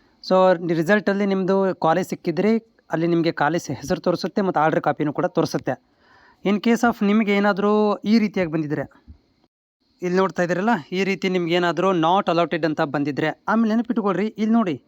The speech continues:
ಇನ್ನೂ ಮೂಕ್ ರಿಸಲ್ಟ್ ಅಂತಲೇ ಕಾಣಿಸ್ತಾ ಇದೆ. ಇದು ಫೈನಲ್ ಆಗಬೇಕು. ಟೆಕ್ನಿಕಲ್ ಪ್ರಾಬ್ಲಮ್ನಿಂದ ಏನೋ ಸಮ್ ಪ್ರಾಬ್ಲಮಿಂದ ಈ ರೀತಿ ತೋರಿಸ್ತಾ ಇರುತ್ತೆ. But ನೋಡಿ, ಇಲ್ಲಿ not allotted ಅಂತ ಬಂದಿದ್ರೆ, ಓಕೆನಾ? So, not allotted ಬಂದಿದ್ರೆ ಏನು ಮಾಡ್ಬೇಕು ಈಗ? ಇದಕ್ಕೆ ಏನು ಆಪ್ಷನ್ ಇಲ್ಲರಿ. ಈಗ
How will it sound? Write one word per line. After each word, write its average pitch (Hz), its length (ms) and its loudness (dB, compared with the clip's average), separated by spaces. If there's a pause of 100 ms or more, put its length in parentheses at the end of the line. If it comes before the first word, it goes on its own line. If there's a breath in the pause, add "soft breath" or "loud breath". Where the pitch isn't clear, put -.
(220)
ಇನ್ನೂ 202 220 4
ಮೂಕ್ 208 300 0
ರಿಸಲ್ಟ್ 185 300 -2
ಅಂತಲೇ 180 260 0
ಕಾಣಿಸ್ತಾ 165 340 -2
ಇದೆ. 156 120 -2
ಇದು 175 120 -4
ಫೈನಲ್ 160 360 -2
ಆಗಬೇಕು. 165 560 -6 (320 soft breath)
ಟೆಕ್ನಿಕಲ್ 165 420 -4
ಪ್ರಾಬ್ಲಮ್ನಿಂದ 151 600 -2
ಏನೋ 170 240 0 (440 soft breath)
ಸಮ್ 170 220 -2
ಪ್ರಾಬ್ಲಮಿಂದ 156 460 -2
ಈ 165 120 -2
ರೀತಿ 147 320 -6
ತೋರಿಸ್ತಾ 160 280 -4
ಇರುತ್ತೆ. 147 540 -6 (120)
But 220 180 -2
ನೋಡಿ, 175 240 -2 (520 soft breath)
ಇಲ್ಲಿ 190 280 0
not 175 280 2
allotted 196 300 -4
ಅಂತ 185 140 -2
ಬಂದಿದ್ರೆ, 156 640 -2 (280)
ಓಕೆನಾ? 156 420 -2 (180)
So, - 100 -10
not 151 240 0
allotted 190 240 -4
ಬಂದಿದ್ರೆ 170 320 -2
ಏನು 208 140 0
ಮಾಡ್ಬೇಕು 143 400 -4
ಈಗ? 135 120 -4 (420)
ಇದಕ್ಕೆ 151 300 -4
ಏನು 202 200 2
ಆಪ್ಷನ್ 170 280 -2
ಇಲ್ಲರಿ. 160 240 -2
ಈಗ 160 80 -2